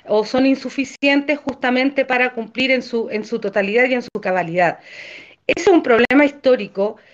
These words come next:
que no ha resuelto ninguna sociedad, eh, en, en términos capitalistas en su profundidad. Y hemos tratado también en este mismo programa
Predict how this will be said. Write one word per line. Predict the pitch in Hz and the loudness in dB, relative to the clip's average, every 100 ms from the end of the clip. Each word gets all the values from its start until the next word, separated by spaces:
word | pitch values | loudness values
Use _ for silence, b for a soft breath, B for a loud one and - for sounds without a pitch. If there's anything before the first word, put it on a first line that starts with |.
| b _ | b _
que | - 214 208 214 - | 0 4 4 4 2
no | 233 269 | 2 4
ha | |
resuelto | 330 359 - 320 339 - 202 196 196 | 4 0 0 -2 -2 -4 -4 -2 -2
ninguna | 214 220 214 269 320 | -2 -6 -2 0 0
sociedad, | 320 269 269 269 277 - 196 _ - | 0 -2 0 2 0 -4 -18 _ -4
eh, | 208 202 208 _ - | -2 -2 -6 _ -4
en, | 214 214 208 202 | -4 -2 -4 -8
en | 202 208 | -8 -2
términos | 240 254 262 247 | -2 0 0 0
capitalistas | 233 208 196 233 247 | -6 -4 -4 -2 -4
en | 240 | -4
su | 240 | -6
profundidad. | 202 202 170 160 156 - B B B B | -10 -8 -6 -4 -6 -8 B B B B
Y | 208 | 2
hemos | 214 233 240 | 4 4 4
tratado | 254 254 285 277 | 2 4 4 4
también | 262 262 294 | 2 2 2
en | 254 | 2
este | 208 - 208 | -2 -4 -4
mismo | 226 254 | -2 -2
programa | 254 277 269 262 277 320 | 0 0 4 2 2 0